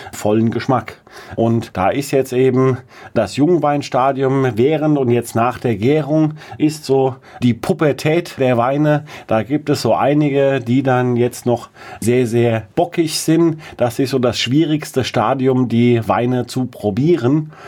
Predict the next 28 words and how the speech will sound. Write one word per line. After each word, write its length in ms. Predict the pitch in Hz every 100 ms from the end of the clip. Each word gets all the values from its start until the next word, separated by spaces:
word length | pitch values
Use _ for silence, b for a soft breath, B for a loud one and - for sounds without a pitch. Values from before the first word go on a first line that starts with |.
| B B
Aber 760 | - 104 117 120 123 123 123 117 B B
da 220 | 113 101
wird 220 | 120 143
sich 280 | - 127 -
sehr, 340 | 113 113 139 156
sehr 220 | 143 135
viel, 440 | - 151 151 151 151 B
das 220 | - 120 127
ist 120 | 120
immer 220 | 143 143
wieder 220 | 135 131
sehr 180 | 117 131
spannend, 400 | - 127 147 143
mit 80 | 127
meinem 160 | 123
Vater 320 | 117 135 139 135
zusammen 440 | 123 123 135 139
den 160 | 127 113
Keller 280 | 131 139
durchzuprobieren. 960 | 123 165 160 - 151 139 131 147 156 156 B B B -
Die 580 | 127 139 131 135 135 127 -
wichtigste 720 | 120 214 208 - 196 - 175
und 180 | 156 117
schwierigste 720 | - 120 214 190 165 - 147
Entscheidung 640 | 123 117 123 160 156 156 151
ist 300 | 165 165 -
immer 340 | 151 147 127
wieder, 380 | 131 139 135